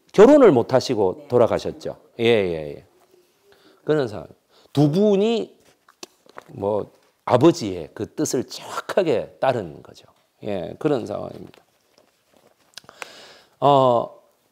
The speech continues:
Speaker 1: 그러고 나서 천구백십일 년에 그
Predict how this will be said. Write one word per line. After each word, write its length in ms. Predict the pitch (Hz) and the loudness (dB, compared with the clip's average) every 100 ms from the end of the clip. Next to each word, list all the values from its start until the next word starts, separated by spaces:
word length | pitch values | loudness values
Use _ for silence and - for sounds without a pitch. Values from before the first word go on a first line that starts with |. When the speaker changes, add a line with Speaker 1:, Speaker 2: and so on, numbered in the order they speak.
| _ | _
Speaker 1:
그러고 460 | - 240 269 226 | 6 10 10 10
나서 680 | 190 175 165 208 208 175 - - _ _ _ _ _ _ _ | 8 8 8 8 6 4 -6 -20 _ _ _ _ _ _ _
천구백십일 880 | - 269 247 233 - - 254 262 247 | 0 4 6 4 6 4 6 6 6
년에 320 | 226 202 190 - - - - _ | 6 6 4 0 -14 -18 -18 _
그 580 | 170 165 160 143 - | 0 2 2 0 -4